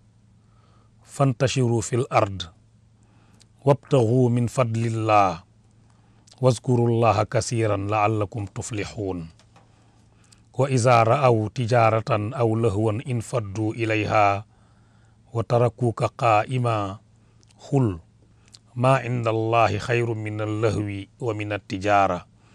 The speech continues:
Wallahu xayru raziqin. Sadaqallahu al-azim. Mbokk jullit yi, ñu ngi leen di nuyu ci seen télévision Go Dakar T V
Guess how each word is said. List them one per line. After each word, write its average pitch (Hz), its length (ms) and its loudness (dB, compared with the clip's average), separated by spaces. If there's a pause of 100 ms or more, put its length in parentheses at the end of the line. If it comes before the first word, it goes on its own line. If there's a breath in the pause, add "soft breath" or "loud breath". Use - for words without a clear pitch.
(260 soft breath)
Wallahu 107 480 0
xayru 101 440 -4
raziqin. 95 760 -2
Sadaqallahu 98 640 -6
al-azim. 87 480 -6 (2250 soft breath)
Mbokk 147 260 6
jullit 127 280 4
yi, 127 220 2 (2250)
ñu 131 60 0
ngi 147 120 4
leen 151 200 6
di 135 380 4
nuyu 120 480 2 (840)
ci - 120 -2
seen 143 220 4
télévision 117 880 0 (1080 soft breath)
Go 135 280 6
Dakar 113 380 4
T 117 260 -4
V 117 300 -2